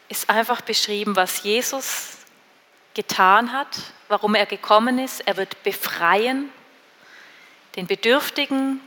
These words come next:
die Gebeugten, die, die keine Helfer haben. Befreien heißt, er wird sie retten, rausreißen, also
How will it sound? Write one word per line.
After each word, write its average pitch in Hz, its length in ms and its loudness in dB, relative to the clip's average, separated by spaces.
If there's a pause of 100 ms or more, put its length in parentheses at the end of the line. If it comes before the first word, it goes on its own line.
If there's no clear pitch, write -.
(200)
die 196 80 -10
Gebeugten, 233 760 4
die, 214 140 0
die 202 140 -2
keine 196 340 2
Helfer 190 480 2
haben. 233 420 0 (840)
Befreien 220 680 4
heißt, 214 380 2
er 196 100 -4
wird 202 160 -2
sie 185 300 -8 (260)
retten, 285 500 0 (120)
rausreißen, 254 1300 4
also 190 280 -8